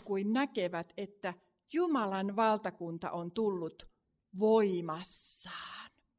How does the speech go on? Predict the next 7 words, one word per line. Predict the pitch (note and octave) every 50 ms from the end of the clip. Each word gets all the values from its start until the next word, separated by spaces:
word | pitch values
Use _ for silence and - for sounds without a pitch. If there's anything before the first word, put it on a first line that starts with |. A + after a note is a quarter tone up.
| _ _ _ _ _ _ _ _ _ _ _ _ _ _ _ _ _ _ _ _ _ _ _ _ _ _ _ _ _ _ _ _ _ _ _ _ _ _ _ _ _ _ _ _ _ _ _ _ _ _ _ _ _ _ _ _ _ _ _ _ _ _ _ _ _ _ _ _ _ _ _ _ _ _ _ _ _ _ _ _ _ _ _ _ _ _ -
Jeesus | C4+ D4 D#4 D#4 C4+ A#3 -
sanoi, | - C4 C4 B3+ A#3+
että | A#3 A#3 - A#3
Jumalan | A#3 D4 E4 F#4 F4 C#4 A3+ A3 G#3
valtakunta | C4+ D4+ C4+ B3 A3+ - A3 G#3+ A3+
tulee | A3 A3 C#4+ C#4 B3+ A#3 A3+ A3+ A3
voimassaan, | C4+ F#4+ A#4 G#4+ D4+ G3 D#3 E3+ - - - - D3 G#2 G#2 E3